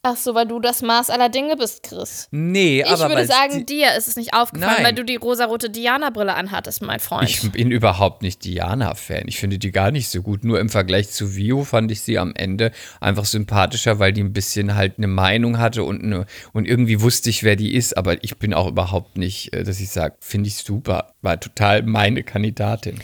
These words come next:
Speaker 1: Ja, aber fandest du nicht zum, fandst du nicht, also, okay, warte, lass uns mal chronologisch weitergehen. Dann hatten sie nochmal diese Dates und haben nochmal ein bisschen gezüngelt in der letzten Folge.
Speaker 2: Ja.
Speaker 1: Und dann haben sie die, davor haben sie die Mutter kennengelernt und die, äh, die Mutter war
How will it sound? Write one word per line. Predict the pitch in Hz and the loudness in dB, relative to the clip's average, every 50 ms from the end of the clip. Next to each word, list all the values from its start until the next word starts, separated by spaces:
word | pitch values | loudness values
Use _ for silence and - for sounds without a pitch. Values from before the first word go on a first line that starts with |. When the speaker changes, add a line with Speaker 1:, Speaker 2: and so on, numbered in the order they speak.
| - - - - - | -14 -16 -18 -14 -2
Speaker 1:
Ja, | - 240 233 220 | 2 4 4 4
aber | 160 214 | 2 0
fandest | 226 - 240 240 254 254 - 247 | 0 0 0 0 0 -2 -2 0
du | |
nicht | 233 226 233 - - | 0 0 0 -2 -2
zum, | - 226 226 214 - - _ _ | -4 -2 -4 -4 -6 -10 _ _
fandst | - - 240 226 - - | -6 -4 -4 -2 -2 -2
du | 233 | -2
nicht, | 214 247 - - | -2 -2 -2 0
also, | - 214 214 220 - - _ - | 0 0 0 0 -2 -4 _ -8
okay, | 208 - 233 208 | -4 -2 2 2
warte, | 208 196 196 190 180 180 | 2 2 2 0 -2 2
lass | 190 208 214 - | 2 2 2 0
uns | 214 208 - | -2 -6 -6
mal | 208 190 | -6 -6
chronologisch | - - 208 208 208 202 196 202 - | -6 -4 -4 -2 -2 -2 -4 -4 -4
weitergehen. | - 196 202 196 196 - 202 208 - - - - - _ _ | -6 -6 -6 -6 -10 -12 -14 -14 -16 -20 -20 -20 -20 _ _
Dann | - 208 | -6 0
hatten | 220 220 - 233 233 | 0 0 2 2 0
sie | 240 | 0
nochmal | 233 233 240 226 220 | 0 2 0 0 0
diese | 214 190 190 180 | -2 -4 -8 -2
Dates | - 196 226 269 330 370 359 - - - - - _ _ | 2 4 4 4 4 2 0 -4 -6 -6 -8 -10 _ _
und | 220 214 214 220 | -6 -4 -4 -2
haben | 226 220 | -2 -2
nochmal | 214 208 214 214 202 | -2 -2 -2 -2 -2
ein | 202 196 | -2 -2
bisschen | 202 - - 196 196 | -4 -4 -4 -4 -6
gezüngelt | - - - - - 294 302 330 370 427 494 - - - - _ _ _ _ _ _ _ _ _ _ _ | -6 -4 -2 0 2 2 4 4 4 4 2 0 -2 -8 -12 _ _ _ _ _ _ _ _ _ _ _
in | - 254 | -4 -2
der | 262 269 | 2 4
letzten | 269 269 - - - 277 | 2 2 2 -2 -6 -8
Folge. | 269 - - 262 254 262 277 294 320 370 415 - - - - - - _ | -8 -2 0 2 2 2 2 0 0 -2 -2 -6 -12 -20 -20 -20 -18 _
Speaker 2:
Ja. | - 104 104 107 98 92 90 | -8 -4 -2 -2 -2 -2 -4
Speaker 1:
Und | 95 117 233 | -4 -2 -2
dann | 226 220 226 | -2 0 0
haben | 220 226 226 | 0 -2 -2
sie | 202 190 | -4 -6
die, | 196 196 196 - - _ - | -6 -8 -8 -10 -14 _ -20
davor | 196 214 214 220 202 - 233 | -18 -10 -8 -8 -4 -2 -2
haben | 233 233 214 | -2 -2 -2
sie | 208 | -2
die | 196 196 | -4 -2
Mutter | 202 208 214 226 254 311 392 415 370 370 | -2 0 2 2 4 4 4 4 4 2
kennengelernt | - - 359 349 349 339 349 349 349 359 381 403 - - - _ _ _ _ _ _ _ _ _ _ _ | 0 -4 -6 -6 -4 -2 -2 0 0 -2 -4 -6 -10 -12 -14 _ _ _ _ _ _ _ _ _ _ _
und | - 226 226 208 | -6 -6 -6 -4
die, | 214 226 220 220 214 | -6 -6 -2 -2 -2
äh, | - - - 214 208 208 185 - - - | 0 0 2 2 4 4 2 0 -4 -6
die | 202 220 | -4 -2
Mutter | 233 269 330 370 339 | -2 2 2 4 4
war | 285 277 269 | 4 2 0